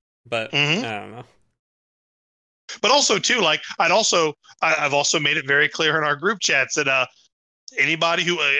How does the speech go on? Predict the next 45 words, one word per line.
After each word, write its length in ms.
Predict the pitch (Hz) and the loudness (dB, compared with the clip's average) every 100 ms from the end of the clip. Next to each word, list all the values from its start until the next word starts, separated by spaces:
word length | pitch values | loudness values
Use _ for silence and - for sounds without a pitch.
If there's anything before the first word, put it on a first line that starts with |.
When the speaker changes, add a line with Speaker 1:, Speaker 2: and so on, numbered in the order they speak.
| 143 | 0
Speaker 2:
and 80 | 131 139 | -2 0
this, 180 | 139 151 | 0 -2
this 220 | 143 131 | -2 -2
is 100 | 143 | 0
an 80 | 147 | 0
open, 300 | 156 196 196 185 | 0 0 -2 -2
<laughs> 40 | |
an 380 | 160 175 151 151 175 | -2 0 -2 -2 -2
open 320 | 220 220 208 | -2 0 0
invitation. 720 | 208 202 - 208 240 - 110 _ _ - | 0 -2 -2 0 0 0 -4 _ _ -8
You 100 | 143 | -2
want 160 | 143 156 | 0 0
your 80 | |
boy 200 | 143 156 | 0 0
to 60 | 160 | 0
scoop 320 | 151 - 160 | 0 -2 -2
up 200 | 165 185 | 0 -2
to 140 | - 208 | -2 0
you? 180 | 220 240 - _ | 0 0 -6 _
Put 120 | - 160 | -4 -2
a 60 | |
drink 280 | 135 151 139 | 0 0 0
in 80 | 131 | -4
my 120 | 120 117 | -4 -2
hand, 300 | 120 113 - _ | -2 -4 -12 _
and 120 | 120 117 | -6 -4
I'll 80 | |
be 120 | 120 127 | -2 -2
like, 220 | 123 120 _ - - | 0 -2 _ -14 -6
"Good 160 | 156 | -2
game. 260 | 175 190 160 135 | 0 0 -2 -8
Speaker 1:
<laughs> 140 | - - | -12 -4
Speaker 2:
Good 800 | 185 - 175 - 254 - 139 156 | -4 -2 -6 -4 -6 -4 -4 -4
luck 140 | 160 - | -4 -2
to 100 | 196 | 0
you. 120 | 139 | 0
Good 160 | 180 | -2
luck 200 | 160 175 - | 0 -2 0
to 140 | 190 | 0
you 100 | 185 | 2
in 60 | 190 | 0
the 80 | |
next 300 | 180 190 - | 0 0 0
<laughs> 160 | 330 320 | -2 -2
round." 220 | 185 143 | -2 -4